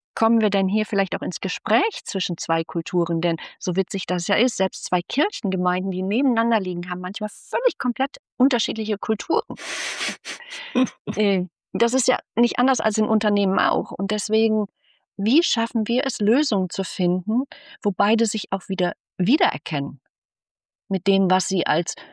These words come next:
Speaker 1: ein Stück auch als Identität einbringen?
Speaker 2: Das heißt, so dieses, ähm, das machen wir auch, wenn wir Post-Merger, ähm, Integration begleiten, so dieses,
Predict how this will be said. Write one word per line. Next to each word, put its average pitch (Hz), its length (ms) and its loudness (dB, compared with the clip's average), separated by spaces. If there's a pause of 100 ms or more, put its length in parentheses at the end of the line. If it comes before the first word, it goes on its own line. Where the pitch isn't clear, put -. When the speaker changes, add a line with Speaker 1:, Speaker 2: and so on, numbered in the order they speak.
(140)
Speaker 1:
ein 180 140 -2
Stück - 240 0
auch 196 120 2
als - 280 -2
Identität 185 640 0
einbringen? 139 540 -6 (680)
Speaker 2:
Das 110 200 0
heißt, 113 220 0
so 113 160 2
dieses, 101 680 0
ähm, 98 680 -2 (280)
das - 200 -4
machen 120 240 -2
wir 87 140 0
auch, 107 240 -2
wenn 98 120 0
wir 95 220 0
Post-Merger, 98 1000 -2
ähm, 90 440 -4
Integration 95 760 -4
begleiten, 92 500 -4
so - 160 -4
dieses, 98 440 -2